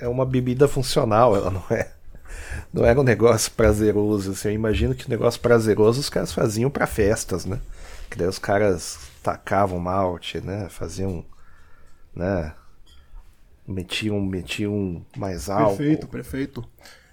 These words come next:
Speaker 1: Ou botavam, botavam mais, ah, ah, temperos, digamos
Speaker 2: E,
Speaker 1: assim,
Speaker 2: é
Speaker 1: né?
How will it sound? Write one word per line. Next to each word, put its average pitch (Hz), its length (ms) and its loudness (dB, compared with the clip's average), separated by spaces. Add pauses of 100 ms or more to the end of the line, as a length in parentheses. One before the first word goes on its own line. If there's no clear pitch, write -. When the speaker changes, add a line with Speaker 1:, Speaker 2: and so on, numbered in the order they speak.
(140)
Speaker 1:
Ou 87 80 -12
botavam, 98 520 -2
botavam 95 400 -2
mais, 95 640 -4
ah, 87 340 -6 (920)
ah, 82 520 -12 (220)
temperos, 95 640 0
digamos 87 340 -6
Speaker 2:
E, - 40 -4
Speaker 1:
assim, - 200 -4
Speaker 2:
é 95 40 0
Speaker 1:
né? 95 440 -4